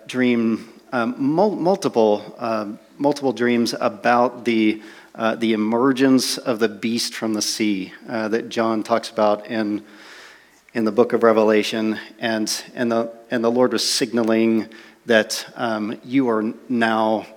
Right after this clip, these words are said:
in, in that time where the beast is, is rising. And, and one of the things, one of the things, uh, that that, um, means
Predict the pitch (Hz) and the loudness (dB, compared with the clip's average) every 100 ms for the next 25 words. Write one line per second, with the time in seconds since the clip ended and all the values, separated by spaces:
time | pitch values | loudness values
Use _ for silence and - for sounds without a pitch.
0 | - _ - _ 123 113 113 - 120 113 | -20 _ -20 _ 0 0 -2 -2 -2 0
1 | 101 110 - 117 98 95 101 - 123 117 | -2 -4 -8 -6 -6 -8 -12 -16 -2 2
2 | 113 107 113 104 113 107 - - - - | 2 0 -6 -4 -2 -2 -4 -8 -14 -20
3 | - - 120 107 98 - - 123 104 117 | -20 -8 -2 -2 -2 -6 -2 -2 2 4
4 | 113 110 107 110 - - - - _ 123 | 4 2 -2 -4 -6 -18 -20 -20 _ -2
5 | 120 120 - 123 123 - - - - - | -2 -2 -4 -2 -2 -6 -18 -20 -20 0
6 | 170 170 131 123 135 123 110 - - 165 | 4 4 4 2 2 0 -2 -6 2 4
7 | 135 135 127 113 - 123 113 110 139 - | 4 2 2 0 0 2 4 2 0 -6
8 | 123 113 131 117 113 - - - - - | 0 0 4 4 4 -4 -20 -20 -20 -20
9 | - _ _ _ 107 101 98 104 95 - | -20 _ _ _ -4 -2 -4 -6 -12 -20
10 | _ _ _ _ 131 127 135 120 117 123 | _ _ _ _ 0 6 6 6 4 2
11 | - | -2